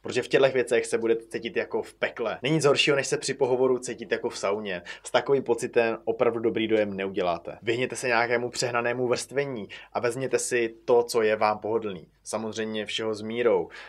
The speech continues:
Vím, že pohodlný jsou tepláky a vytáhný tričko, ale vy s rady předchozí, to není dobrá volba. Na pohovor musíte přijít sebevědomě, nemáte se absolutně čeho bát. Samozřejmě některé pohovory mohou být nepříjemné, ale vy si musíte uvědomit,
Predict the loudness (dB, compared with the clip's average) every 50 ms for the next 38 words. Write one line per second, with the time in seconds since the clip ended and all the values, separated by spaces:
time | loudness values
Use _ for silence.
0 | -10 -6 -4 -2 0 2 2 2 4 6 6 6 6 4 -2 -4 -2 -4 -4 -2
1 | -4 -2 2 4 6 6 6 4 4 2 2 2 2 2 2 2 2 0 -4 -6
2 | -6 -6 -4 -4 -2 -2 0 0 0 0 -2 -2 -2 -2 -2 -4 -4 -2 -2 0
3 | 0 2 0 -2 -2 -6 -10 -12 -12 -8 -4 -2 0 0 0 -2 -4 -4 -6 -8
4 | -12 _ _ _ -10 -10 -6 -4 -4 -2 2 2 2 4 6 4 4 4 2 0
5 | -2 -2 2 2 4 8 8 8 10 10 10 8 8 6 0 0 0 0 0 0
6 | -2 -4 -2 -2 0 0 0 2 2 0 0 -2 -2 -4 -2 0 2 0 0 0
7 | -2 -6 -6 -8 -8 -8 -6 -6 -8 -6 -6 -8 -8 -6 -4 -4 -2 0 2 2
8 | 2 2 0 -2 -6 -20 -16 -8 -4 -2 0 0 0 0 0 0 0 -2 -2 -2
9 | -2 0 0 0 2 2 4 4 2 2 2 0 2 4 4 4 4 2 -2 -4
10 | -4 -4 -4 -4 -2 -2 -2 -2 -4 -6 -8 -10 -14 -20 -10 -4 -2 0 0 0
11 | -2 -4 -6 -6 -8 -2 2 4 4 6 6 4 2 2 -2 -2 -4 -6